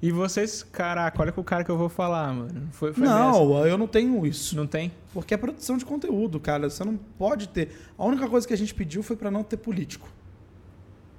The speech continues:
Speaker 2: Foi a única coisa que a gente pediu. Foi, "Cara, vamos não tentar, tentar não ter político."
Speaker 1: Uhum.
Speaker 2: Só pra gente não
Speaker 1: Evitar.
Speaker 2: porque, não, porque seria, eu me vejo obrigado, e acho que é o certo,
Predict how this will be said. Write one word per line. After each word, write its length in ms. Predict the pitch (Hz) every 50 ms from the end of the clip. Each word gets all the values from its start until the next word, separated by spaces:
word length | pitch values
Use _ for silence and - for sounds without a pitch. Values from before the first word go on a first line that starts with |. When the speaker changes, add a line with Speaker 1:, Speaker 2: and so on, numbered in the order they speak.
| - -
Speaker 2:
Foi 200 | - - - 151 143
a 20 |
única 280 | 156 190 233 220 233 185
coisa 180 | 185 185 180
que 80 | - 190
a 20 |
gente 100 | 165 -
pediu. 180 | - 160 151 -
Foi, 100 | 180 170
"Cara, 380 | - - 175 175 175 160 170 - -
vamos 280 | 175 220 269 294 254
não 120 | 196 196 190
tentar, 420 | - 170 160 151 - - - - - -
tentar 260 | - 165 160 - 175
não 160 | 170 185 214
ter 140 | - - 170 151
político." 540 | - 156 151 151 151 - - - - - - - - - - - -
Speaker 1:
Uhum. 220 | 160 170 165 147 143
Speaker 2:
Só 280 | 139 160 - - 214 214
pra 200 | 214 - 220 185
gente 280 | 185 196 - - -
não 400 | 190 185 185 185 175 165 156 160 - - -
Speaker 1:
Evitar. 320 | 151 143 139 135 185 131
Speaker 2:
porque, 440 | 123 123 202 208 220 - - - - -
não, 160 | 208 208 175 135
porque 220 | 160 151 - -
seria, 420 | - 180 170 156 175 180 - -
eu 160 | 165 185 214 226
me 160 | 208 202 175
vejo 340 | 156 165 190 214 208 190 208
obrigado, 520 | 185 190 190 160 160 165 180 202 180 196
e 120 | 175 165
acho 200 | 160 165 165 -
que 120 | - - - - - -
é 80 | 156
o 80 | 170 160
certo, 480 | - - 151 143 151 165 - - 226